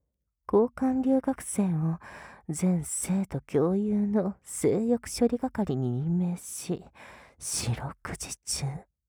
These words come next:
おっぱいフェロモンと魅了魔法につけ込むことによって、留学期間が終了するまでに、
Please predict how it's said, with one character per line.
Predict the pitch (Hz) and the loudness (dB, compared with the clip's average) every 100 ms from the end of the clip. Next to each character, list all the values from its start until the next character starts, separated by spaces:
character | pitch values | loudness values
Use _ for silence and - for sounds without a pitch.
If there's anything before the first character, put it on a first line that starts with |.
| _ | _
お | - 120 | -4 -4
っ | - _ | -6 _
ぱ | 131 156 | -4 -2
い | |
フ | 180 - | -4 0
ェ | 196 | 2
ロ | 196 | 4
モ | 165 147 | 4 2
ン | 151 - | -4 -8
と | 127 143 - - - | -8 -8 -10 -16 -2
魅 | 170 151 | 2 4
了 | 143 156 208 | 4 4 4
魔 | 220 233 | 2 0
法 | - 202 | 0 0
に | 147 127 | 0 -4
つ | - - | -8 -4
け | - | -2
込 | 185 214 | 0 2
む | 214 | 2
こ | - | 0
と | 208 220 | -2 -2
に | 214 151 | 0 0
よ | 127 | -2
っ | - _ _ - | -8 _ _ -14
て、 | - - _ _ _ _ _ - | -12 -12 _ _ _ _ _ -4
留 | 117 143 | 0 0
学 | 147 170 - | 0 -6 -10
期 | - - | -12 -6
間 | 143 123 | -4 -4
が | 107 | -6
終 | - - 156 | -4 0 0
了 | 175 180 | 2 -2
す | 175 - 165 | -2 -2 -2
る | 170 | 0
ま | 175 | -2
で | - | -4
に、 | 127 120 - | -6 -6 -8